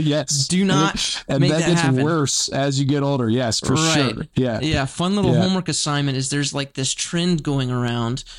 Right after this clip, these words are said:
Speaker 2: where people my age are asking their parents, like, "Dad, can you skip?" And they can't skip.
Speaker 1: Uh,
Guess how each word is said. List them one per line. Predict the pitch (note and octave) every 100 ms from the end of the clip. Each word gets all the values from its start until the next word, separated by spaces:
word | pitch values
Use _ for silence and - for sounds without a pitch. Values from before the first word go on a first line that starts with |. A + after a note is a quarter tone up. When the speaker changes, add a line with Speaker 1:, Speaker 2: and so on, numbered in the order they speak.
| - -
Speaker 2:
where | - C3+
people | - F3+ F3 C3+
my | C3+ E3
age | D#3+ B2 A#2 C3 - -
are | B2+
asking | C3 D3 - C#3
their | B2+ A#2+
parents, | C#3+ D#3 B2+ F#2+ - -
like, | A#2+ -
"Dad, | C3 A#2 -
can | - B2+
you | C3+
skip?" | - - A#2+ D#3 - - - - - - - - _ - -
And | D#3+ D3+ C3+ - - - -
they | E3 D3
can't | - E3+ F#3 F3+
skip. | - - F#3+ - - - - -
Speaker 1:
Uh, | G#3+